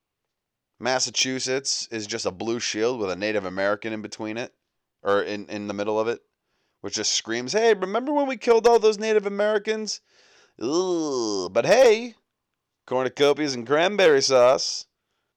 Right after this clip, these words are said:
The state of Texas is just a wreath with one star in the middle. And that just feels like their tourism department was like, "Oh shit, the seals do when? In an hour? What are we, the Lone Star State? Just throw one star on it. Done.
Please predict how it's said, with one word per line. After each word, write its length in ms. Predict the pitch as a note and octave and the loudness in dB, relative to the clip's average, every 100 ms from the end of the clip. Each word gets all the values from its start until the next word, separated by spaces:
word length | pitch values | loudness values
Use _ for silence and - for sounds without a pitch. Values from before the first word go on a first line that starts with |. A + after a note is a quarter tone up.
| _ _ _ | _ _ _
The 80 | - | -8
state 260 | - E3 E3 | -4 0 0
of 80 | C3 | 2
Texas 420 | D3 D3+ C3+ A2+ | 2 2 0 -8
is 100 | G2 | -8
just 180 | A#2 G2+ | -4 -2
a 80 | |
wreath 340 | F#2+ G2+ C#3 C3 | -2 -4 -6 -8
with 160 | G2 | -10
one 220 | F2+ A#2 A2 | -6 -6 -4
star 500 | - - G2+ G#2+ F#2+ | -6 0 2 2 0
in 60 | |
the 80 | E2 | -4
middle. 340 | D#2 C2+ G1+ _ _ _ _ _ - | -8 -8 -8 _ _ _ _ _ -10
And 100 | A2+ | -6
that 120 | A#2+ | -6
just 160 | A#2+ - | -6 -6
feels 180 | A#2 | -4
like 100 | A2 | -4
their 140 | G2+ F#2+ | -4 -6
tourism 500 | - A2 A2 G2+ F#2+ | -2 0 0 -2 -8
department 400 | F2+ G#2 F#2 F2 | -4 -2 -2 -2
was 120 | F2+ | -8
like, 120 | F2 | -4
"Oh 140 | B2 A2 | -4 -4
shit, 420 | - - F3 - | -6 -2 -4 -4
the 80 | G#2 | -6
seals 300 | - C#3+ A#2+ | -4 -4 -4
do 320 | C3 C3+ A#2 - | -8 -10 -12 -12
when? 340 | G#2+ B2+ E2 | -6 -4 -6
In 120 | F#2 | -10
an 100 | G2+ | -6
hour? 480 | G#2 B2 E3+ G3+ G#3 _ _ _ _ _ _ _ _ - | -2 0 0 -2 -6 _ _ _ _ _ _ _ _ -6
What 120 | D#3 | -4
are 40 | |
we, 100 | B2 | -2
the 80 | G#2 | -4
Lone 240 | G2+ C#3+ E3 | -2 -4 -2
Star 260 | - G3 | 0 0
State? 240 | F#3 - D3+ | -2 -8 -10
Just 180 | D#3+ | -6
throw 140 | - E3 | 2 2
one 260 | D3 D#3 | 2 -4
star 400 | E3+ - F3 G3 | -4 -2 2 2
on 60 | F#2+ | 0
it. 160 | G2 G#2+ | -4 2
Done. 300 | D3+ G#2 | 2 2